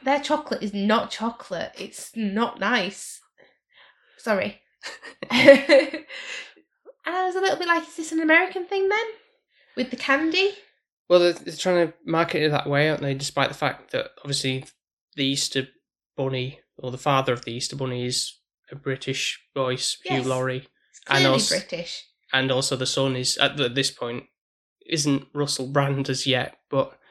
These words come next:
Speaker 2: why have they got British accents if they're saying about candy? Like,
Speaker 1: Yeah.
Speaker 2: in a, I don't know, that seems a bit odd, really,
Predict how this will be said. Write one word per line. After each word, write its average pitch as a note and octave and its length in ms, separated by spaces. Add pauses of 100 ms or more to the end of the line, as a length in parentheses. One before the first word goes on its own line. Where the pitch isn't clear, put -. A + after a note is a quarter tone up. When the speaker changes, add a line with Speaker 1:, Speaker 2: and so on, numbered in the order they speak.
(680)
Speaker 2:
why D3 220
have C#3 100
they C#3+ 60
got C#3 160
British C#3 280
accents - 420
if C#3+ 140
they're C#3 100
saying C3+ 320
about C3 300 (300)
candy? D3+ 640
Like, C3+ 280 (300)
Speaker 1:
Yeah. D#4 420
Speaker 2:
in C#3+ 140
a, C3+ 140 (320)
I C#3+ 80
don't C#3+ 140
know, C#3 140
that C3+ 160
seems C#3 280
a C#3 40
bit C#3+ 120
odd, B2+ 280 (400)
really, B2+ 320